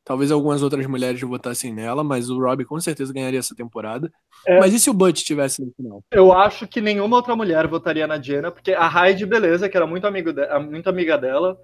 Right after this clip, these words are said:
Speaker 2: mas a Christie
Speaker 1: Uhum.
Speaker 2: não tinha muito amor pela Jenna, que a Jenna fazia bullying
Speaker 1: É.
Speaker 2: na, na Christie desde o início. E a Dina também, tipo,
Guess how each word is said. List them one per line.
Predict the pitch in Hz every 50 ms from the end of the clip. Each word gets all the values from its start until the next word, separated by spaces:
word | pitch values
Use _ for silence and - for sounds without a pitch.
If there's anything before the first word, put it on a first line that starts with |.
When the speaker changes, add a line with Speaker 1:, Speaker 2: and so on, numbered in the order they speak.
| _ _ _ _ _ _ _ _ _ _ _
Speaker 2:
mas | 143 147 151 160 156 175
a | 170
Christie | - - - 170 165 180 190 190 - - - 208 202
Speaker 1:
Uhum. | 190
Speaker 2:
não | 185 185 185
tinha | 180 - - 190 180 180 175
muito | 170 165 165 - 185
amor | 160 156 151 147
pela | 147 160 143 139 127
Jenna, | 123 131 139 156 190 247 254
que | - -
a | 160 139
Jenna | 139 147 143 147 143 135 127 _
fazia | _ 147 139 131 139 143
bullying | 131 127 131 139 135 135 131 127
Speaker 1:
É. | 127
Speaker 2:
na, | 127 131 127
na | 131 143 135
Christie | - - 151 147 143 131 - 147
desde | 135 143 139 139 131
o | 135
início. | 131 135 147 185 185 - - 233 233 - _ _ _ _ _ _ _ _ _ _ _ _ _ _ _
E | - 151 160
a | 160 165
Dina | 170 143 139 160 170 185 202 214 214 208
também, | 214 220 208 196 196 190 185 190
tipo, | 185 - 185 - 180